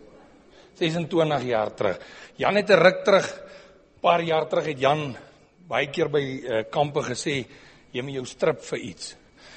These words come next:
Jy weet, en ek, en ek lees sommer en dink vanoggend, as jy Jesaja veertig is my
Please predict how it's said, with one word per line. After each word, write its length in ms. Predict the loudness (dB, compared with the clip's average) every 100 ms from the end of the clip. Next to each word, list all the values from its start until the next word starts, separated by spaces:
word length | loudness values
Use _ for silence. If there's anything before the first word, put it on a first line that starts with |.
| -10
Jy 60 | -2
weet, 180 | 2 2
en 80 |
ek, 140 | 2 2
en 100 | 0
ek 160 | 0
lees 240 | 0 0 0
sommer 240 | 2 4
en 120 | 4
dink 360 | 4 2 0 -8
vanoggend, 480 | 2 4 4 2 -2 -10 -20 -20 -20 -20 _ -2
as 140 | 0 4
jy 320 | 4 4 2
Jesaja 380 | 4 8 8 8
veertig 400 | 4 4 4 2
is 80 |
my 100 | 2